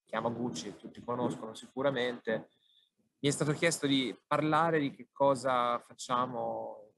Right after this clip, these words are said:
in ambito di responsabilità sociale e di controllo della filiera, che per noi sono due ambiti particolarmente legati tra di loro. Nella mia esperienza, nel,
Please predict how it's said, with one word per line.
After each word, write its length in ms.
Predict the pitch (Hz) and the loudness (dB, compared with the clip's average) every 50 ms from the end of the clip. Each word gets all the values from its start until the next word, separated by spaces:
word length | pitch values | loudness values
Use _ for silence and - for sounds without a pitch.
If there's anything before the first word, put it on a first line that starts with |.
| _ | _
in 100 | 123 127 | _ -2
ambito 460 | 127 123 127 123 120 120 110 - 117 | 0 0 0 -2 -6 -10 -8 -6 -6
di 320 | 110 110 110 113 110 104 107 | -6 -6 -8 -10 -8 -6 -4
responsabilità 720 | 107 117 - - 127 120 - 131 113 113 113 117 - 117 | -4 -6 -6 -6 -8 -6 -4 -4 -4 -4 -8 -10 -10 -10
sociale 440 | - - - - - 120 120 117 120 | -10 -10 -10 -6 -2 0 0 0 0
e 40 | 117 | -2
di 120 | 113 110 | -6 -8
controllo 440 | - 113 110 95 - 113 110 113 113 | -10 -10 -10 -4 0 0 0 2 0
della 200 | 113 110 101 107 | 0 -2 -2 -4
filiera, 460 | - - 113 110 110 101 98 95 98 - | -8 -10 -8 -4 -2 -2 -2 -2 -6 -10
che 80 | _ 98 - | _ -20 -10
per 160 | - 117 104 | -8 -8 -6
noi 220 | 113 117 113 110 107 | -4 -4 -4 -4 -6
sono 580 | - - 110 107 107 101 101 101 98 92 90 - _ | -8 -10 -12 -10 -10 -10 -10 -12 -12 -14 -16 -20 _
due 340 | - 110 110 107 107 104 107 | -12 -6 -4 -2 -2 -2 -2
ambiti 800 | 101 104 117 117 110 113 117 - - - 104 101 101 92 82 - _ | -2 -4 -6 -6 -10 -12 -14 -14 -12 -12 -10 -10 -10 -10 -12 -14 _
particolarmente 880 | - 110 101 - - 110 - - 117 117 117 107 120 120 117 110 - 113 | -10 -10 -10 -10 -12 -6 -2 0 2 2 0 -2 -4 -6 -8 -8 -6 -6
legati 440 | 107 110 107 117 110 104 - - - | -4 -4 -2 -2 -4 -4 -6 -10 -12
tra 180 | - 107 107 101 | -10 -10 -10 -10
di 80 | - 104 | -10 -10
loro. 400 | 110 107 107 104 104 101 92 - _ _ _ _ - - - _ _ _ | -10 -8 -8 -8 -10 -10 -12 -14 _ _ _ _ -20 -20 -20 _ _ _
Nella 180 | - 147 147 156 | -2 0 0 2
mia 120 | 160 165 | 2 0
esperienza, 500 | 170 - - 160 151 160 165 165 - 156 | 0 0 0 0 2 2 2 0 -2 -4
nel, 440 | 135 127 127 127 120 117 120 117 113 | -4 -2 -2 -2 -4 -6 -10 -12 -14